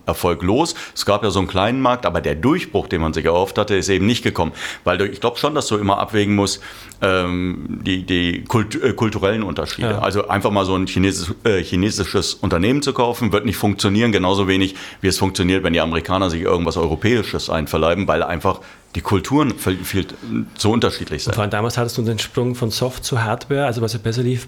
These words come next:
Speaker 2: war ja Instagram, WhatsApp, also gigantisch bei, bei Meta wiederum, bei Facebook.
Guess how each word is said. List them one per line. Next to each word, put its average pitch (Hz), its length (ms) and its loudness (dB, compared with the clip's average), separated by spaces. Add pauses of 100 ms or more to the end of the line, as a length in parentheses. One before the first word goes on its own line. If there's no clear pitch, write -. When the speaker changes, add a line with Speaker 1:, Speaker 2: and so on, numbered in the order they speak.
(120)
Speaker 2:
war 110 160 0
ja 107 80 2
Instagram, 113 640 -2
WhatsApp, 117 400 -4
also 101 140 0
gigantisch 120 560 0
bei, 117 300 0
bei 110 180 0
Meta 120 360 0
wiederum, 127 300 2
bei 120 120 0
Facebook. 127 520 -2